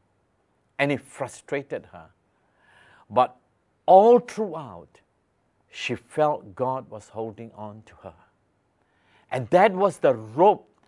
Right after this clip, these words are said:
that she was clinging to, to get out of that dark pit that she was in. God was holding on to her. You know, she didn't have the stuff that she wanted, but she had God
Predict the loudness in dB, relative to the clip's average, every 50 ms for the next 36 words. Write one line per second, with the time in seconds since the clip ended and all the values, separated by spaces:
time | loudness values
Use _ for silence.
0 | _ _ _ _ _ _ _ _ _ _ _ _ _ _ -2 0 0 0 0 -2
1 | -2 -4 -4 -4 -8 -8 -6 -4 -2 -2 -2 -2 -4 -4 -6 -6 -8 -8 -6 -8
2 | -4 -2 -2 -2 -2 -6 _ 0 2 2 2 2 -2 -4 -6 -6 -2 0 0 0
3 | 0 -2 _ _ _ -6 -2 -2 -2 -4 _ _ -14 -14 -14 -14 -14 -14 -10 -10
4 | -10 -12 -12 -16 -18 -18 -20 -20 _ _ _ _ _ _ _ _ _ _ _ _
5 | _ _ _ _ _ _ -12 -8 -6 -4 -4 -4 -6 -10 -14 -16 -18 -18 -18 -20
6 | _ -16 -12 -10 -10 -10 -12 -16 -20 -20 -20 -18 -18 -18 -18 -18 -20 -20 -20 -18
7 | -18 -20 -20 -20 -20 _ _ _ _ _ _ _ _ _ _ _ _ _ -20 -14
8 | _ -2 0 0 0 0 -2 -2 -4 -4 -4 -4 -4 -2 0 0 -2 -2 -4 -4
9 | -4 -4 -4 -4 -6 -8 -8 -12 -8 _ 0 0 0 0 -2 -8 -8 -8 -8 -10
10 | -10 -10 -10 -6 -6 -6 -6 -6 -10 -14 -14 -14 -14 _ _ _ _ _ _ _
11 | _ _ _ _ _ _ _ _ _ _ _ _ _ -12 -12 -12 -12 -14 -14 -12
12 | -12 -14 -14 -14 -14 -10 -6 -6 -6 -6 -8 -12